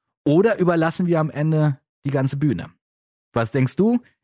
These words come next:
Ist K I eine Bereicherung für die Musik oder eher eine Bedrohung für die Künstler, wie sie jetzt, äh, ähm, von Jimmy Page und Brian May, äh, ausgegeben wurde? Bin mal gespannt. Du kannst dich gerne melden.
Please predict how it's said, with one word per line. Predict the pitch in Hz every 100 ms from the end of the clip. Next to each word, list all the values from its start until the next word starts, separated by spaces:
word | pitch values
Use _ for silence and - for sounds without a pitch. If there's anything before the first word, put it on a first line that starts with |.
| -
Ist | 170 -
K | 190
I | 175 180
eine | 151 147
Bereicherung | 135 120 143 - 165
für | -
die | 143
Musik | 139 110 131 185 - _
oder | 127 135 131
eher | 127 135
eine | 131
Bedrohung | 113 104 101 107 143 160 - _ -
für | 127
die | 117
Künstler, | - 135 - 147 139 135 - _
wie | 123
sie | 117
jetzt, | 113 117 -
äh, | 117 113 117
ähm, | 107 104 104
von | 101 - 104 101 101 104 - _
Jimmy | - 113
Page | 107 113 110 - - _ _ -
und | 120 107
Brian | 127 135 165
May, | 180 95 _ _ _ _ _
äh, | 101
ausgegeben | 95 98 - 98 87 - 110 107 101 107
wurde? | 95 87 69 _ _ _ _ _ _
Bin | 101 104
mal | 127
gespannt. | 151 185 170
Du |
kannst | 143 170 175
dich |
gerne | 175 170
melden. | 160 156 208